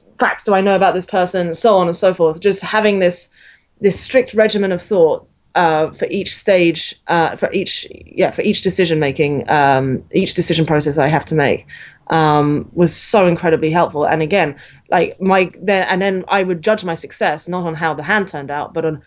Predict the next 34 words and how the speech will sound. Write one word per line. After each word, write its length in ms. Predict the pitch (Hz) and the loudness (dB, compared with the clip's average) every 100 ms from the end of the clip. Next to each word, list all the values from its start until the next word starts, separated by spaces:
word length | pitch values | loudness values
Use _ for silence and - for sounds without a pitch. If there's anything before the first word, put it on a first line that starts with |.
| _ | _
how 180 | - 170 | -2 -2
s-, 180 | - - | -4 -12
how 240 | - 175 170 | -6 -4 -4
strictly 340 | - 180 170 | -4 -2 0
I 140 | 156 | 0
adhered 340 | 156 - 160 147 | 0 0 0 0
to 120 | - | -6
those, 400 | 139 143 143 - | -4 -4 -4 -8
those 200 | - 147 | -6 -6
steps 360 | - 165 - - | -2 -2 -2 -6
and 80 | 143 | -6
those 140 | 139 | -6
processes. 580 | - 165 156 - 90 - - - - - _ | 0 0 0 -6 -6 -6 -14 -20 -20 -20 _
And 460 | 180 175 170 165 160 | -2 0 2 2 0
it 140 | - 185 | -2 -4
was 100 | 170 | -2
an 80 | 165 | 0
amazing 400 | 165 202 170 147 | 2 2 2 0
feeling. 300 | 208 160 156 | -2 0 -2
It 100 | 160 | -4
was 120 | 160 | -4
so 220 | - 180 | 0 2
liberating, 580 | 175 254 190 147 139 131 | 2 4 4 2 -4 -8
'cause 120 | 151 | -2
then 140 | 185 | 0
I 100 | 170 | 2
could, 300 | 160 170 156 - - - _ | 2 0 -2 -8 -20 -20 _
I 100 | - | -2
could 220 | 175 190 190 | 0 -2 0
pure, 180 | 247 | 2
like, 280 | 190 180 170 185 | 4 2 0 0
then 200 | 202 196 | 0 2
I'm 160 | 175 | 0
just 320 | 170 175 - | -4 -8 -10